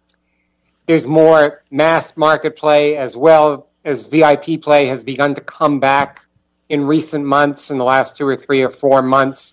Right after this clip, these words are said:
in Macau. And then around the region, just in the, in the past week, um, a new casino, the, the first real international class integrated resort, opened in Incheon in South Korea outside Seoul.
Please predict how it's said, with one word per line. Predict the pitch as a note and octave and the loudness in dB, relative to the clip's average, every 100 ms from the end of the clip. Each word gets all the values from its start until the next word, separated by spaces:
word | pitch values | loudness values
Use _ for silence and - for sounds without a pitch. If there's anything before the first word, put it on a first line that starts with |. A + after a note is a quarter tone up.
| _ | _
in | D3 C3 | -6 -4
Macau. | C#3 C3 C3 C3+ C#3 C#3+ _ _ _ _ _ | -4 0 2 4 2 -2 _ _ _ _ _
And | F#3 | 0
then | A3 A3+ | 4 4
around | G3 G#3 G3 | 4 4 2
the | |
region, | G3+ D4 D4 F3+ F3+ A3+ G#3 _ _ _ _ _ - | 2 2 2 0 -2 -4 -12 _ _ _ _ _ -2
just | G#3 - | -2 0
in | F#3+ | -4
the, | F#3 - | -4 -8
in | G#3+ G3 F3+ | -8 -2 0
the | |
past | F3 E3+ E3+ E3+ | 2 2 0 -2
week, | D#3 F#3 F#3+ - _ _ | 2 2 2 -6 _ _
um, | - C#3+ C#3+ D3 | 0 2 2 0
a | D3+ | 2
new | F3 | 2
casino, | F3 D#3 - E3 D#3+ D#3 | 0 -8 -6 0 4 4
the, | D3 C3+ - | 4 -2 -6
the | C#3 | -6
first | - F3 D3 - | 2 2 0 -6
real | C3 D3+ D3+ D3+ D3+ - _ _ _ _ | -2 4 6 6 2 -2 _ _ _ _
international | F3+ E3+ D#3 D3 C#3+ - C#3+ | -4 0 0 2 0 -2 -6
class | C#3+ D3 D3 - G3 | -2 0 0 -4 -8
integrated | D#3+ D#3+ C#3+ C#3+ C3+ | -8 -4 0 2 2
resort, | B2+ C#3+ D3 D3+ D3 _ _ _ _ | 0 4 4 4 -2 _ _ _ _
opened | F3+ F3 F3 D#3 D3 F#3 - | 4 4 4 0 -2 -8 -4
in | D3+ | -4
Incheon | E3+ E3 D#3+ - C3+ B2+ B2+ | 0 0 0 0 0 0 -2
in | B2+ | -8
South | A#2+ D#3+ D3+ - | -4 0 0 -2
Korea | D3 D3 C3+ | -2 2 2
outside | B2+ C3+ - C#3+ B2+ - | 0 -4 -2 -2 -2 -6
Seoul. | - D3+ E3 F3+ G3 | 2 4 6 4 2